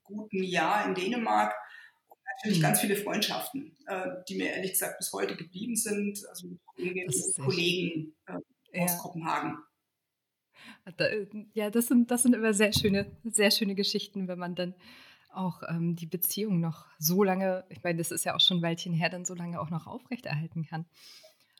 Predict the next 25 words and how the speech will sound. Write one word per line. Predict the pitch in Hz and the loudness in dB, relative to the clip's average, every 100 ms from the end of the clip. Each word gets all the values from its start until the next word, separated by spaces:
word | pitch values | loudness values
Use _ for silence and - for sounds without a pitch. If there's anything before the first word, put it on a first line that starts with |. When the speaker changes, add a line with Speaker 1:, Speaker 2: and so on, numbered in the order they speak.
| _ _ | _ _
Speaker 2:
Ähm, | 190 180 190 190 190 _ _ _ _ _ _ _ - 185 | 2 4 6 4 0 _ _ _ _ _ _ _ -10 -2
das | 180 185 | 2 2
ist | 202 | 4
ja | 202 | 8
jetzt, | 196 196 - - | 8 8 4 4
äh, | 196 | 6
sehr | 175 180 180 | 6 8 8
allgemein, | 180 190 185 180 160 | 8 4 4 2 2
oder | - 151 147 - 151 - _ - | 2 2 2 -2 -18 -20 _ -4
was | 151 | -2
heißt | 151 - | 0 0
sehr | 151 | 2
allgemein, | 143 160 160 160 | 2 0 0 0
sehr | 156 156 | 0 0
auf | 151 - | -2 -4
Ihren, | 165 160 156 151 | -4 -2 -4 -6
ähm, | 160 160 160 160 170 - - | -4 -4 -4 -8 -12 -16 -20
auf | _ - | _ -6
Ihren | - 190 208 | 2 4 4
Bereich | 190 170 165 175 - | 2 2 2 2 -2
bezogen. | 185 - - 190 | -4 -2 0 2
Was | 185 - | 0 0
würden | 180 185 | 2 2
Sie | 180 175 | 2 2
denn, | 180 180 | 2 2